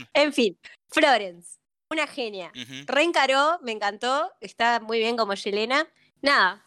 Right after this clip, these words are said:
Speaker 1: me gustó, me gustó cómo hizo las cosas. Me gustó el personaje, me gustó cómo está escrito y además me gustó que la película está escrita de la manera en que es para despedirnos de Natalia y para decirle: Hola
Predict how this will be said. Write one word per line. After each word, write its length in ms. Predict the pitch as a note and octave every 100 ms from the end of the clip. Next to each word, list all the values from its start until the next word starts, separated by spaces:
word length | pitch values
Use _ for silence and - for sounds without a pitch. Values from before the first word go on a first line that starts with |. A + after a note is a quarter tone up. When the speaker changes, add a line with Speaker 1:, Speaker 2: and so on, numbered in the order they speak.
| -
Speaker 1:
me 80 | G3+
gustó, 400 | G3+ A#3 A3 G#3
me 120 | G3+ G3
gustó 280 | G#3 B3+ B3+
cómo 180 | C4 A3+
hizo 220 | A3+ G#3
las 140 | F3 -
cosas. 480 | F3 - - - -
Me 120 | E3+
gustó 180 | F3 A3
el 60 |
personaje, 420 | A3 - G#3+ A#3+ B3
me 60 |
gustó 160 | G3+ B3
cómo 120 | A#3
está 120 | A#3+
escrito 380 | - G3 B3+ C#4+
y 120 | A3+
además 220 | G#3+ B3 -
me 480 | F#3 F#3+ G3 G#3 G#3+
gustó 340 | A3 - D#4
que 80 | D#4+
la 120 | D4
película 380 | C4 C4+ C#4 D4
está 180 | D4 C4+
escrita 540 | - - C4 B3+ C4+
de 100 | B3+
la 100 | G#3
manera 420 | G3+ G#3 A3 A3 G3+
en 160 | G3
que 440 | G3 F3+ F3 E3 - - - _ -
es 160 | A3 -
para 240 | G#3+ F#3+
despedirnos 920 | F#3 F3+ G#3 G#3 B3 C4 C4 B3 A#3
de 180 | G3 F#3+
Natalia 580 | F#3+ G3+ G#3+ - B3 A3+
y 100 | F#3
para 160 | F3+ F#3
decirle: 440 | F#3 G#3+ G#3+ -
Hola 320 | C#4 A#3 G3+